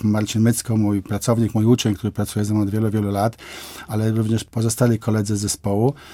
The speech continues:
W tym chciałbym tutaj powiedzieć, że ta praca powstała we współpracy z, ze statystykami Uniwersytetu Łódzkiego, z, przede wszystkim z panem profesorem Chorzelskim, który jest zresztą współautorem naszej pracy,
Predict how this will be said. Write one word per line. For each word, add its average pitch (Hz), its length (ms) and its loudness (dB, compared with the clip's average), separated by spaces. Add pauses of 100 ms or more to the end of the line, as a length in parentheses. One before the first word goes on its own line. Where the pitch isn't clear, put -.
(120)
W - 80 -8
tym 165 200 6
chciałbym 131 340 4
tutaj 123 220 0
powiedzieć, 117 360 4
że 117 160 2
ta - 220 0
praca 120 320 0
powstała 117 440 0
we 113 120 2
współpracy 120 1000 0 (440)
z, - 380 0
ze 120 120 4
statystykami 120 1000 4 (240)
Uniwersytetu 117 600 2
Łódzkiego, 117 760 2 (400)
z, 107 520 -2
przede 117 200 0
wszystkim - 320 -4
z - 40 -10
panem 113 220 0
profesorem 107 440 0 (200)
Chorzelskim, 110 560 0
który 110 140 -2
jest 110 60 0
zresztą 104 180 -4
współautorem 117 460 2
naszej 107 240 0
pracy, 110 400 0